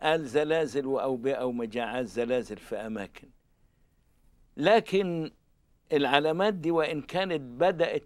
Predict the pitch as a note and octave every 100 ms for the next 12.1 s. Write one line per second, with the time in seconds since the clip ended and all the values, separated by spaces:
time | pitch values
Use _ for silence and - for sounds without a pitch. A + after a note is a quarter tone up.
0 | - C#3+ - F3+ E3 C#3 A#2+ A#2 B2+ D3
1 | C3+ C3+ C3 C#3 E3 D#3 C3 A#2 G3 G3
2 | E3 C#3 A#2 B2+ C3 C3 C#3 D#3+ C#3+ -
3 | A#2 D#3 C#3 - B2 A#2+ A#2+ C#3+ B2 A#2+
4 | A2+ A2+ A#2+ B2 A#2 G#2+ - _ _ _
5 | _ _ _ _ _ _ _ _ _ C3+
6 | G#3+ - F3+ E3+ E3+ A3 G#3+ E3+ F3 E3
7 | D3+ C#3+ C#3 D#3+ E3 D3 C#3 C#3 - D#3
8 | C3 G#2+ G#2+ - _ _ _ _ B2+ A#2
9 | B2+ G3 F3+ D#3+ C#3 B2 C3+ C#3+ C#3+ D#3
10 | C3+ - C3 C#3+ D3 D3+ - C#3 F3 E3+
11 | D#3 E3+ D3+ A#2+ C3+ C3 - D3 D#3+ D3+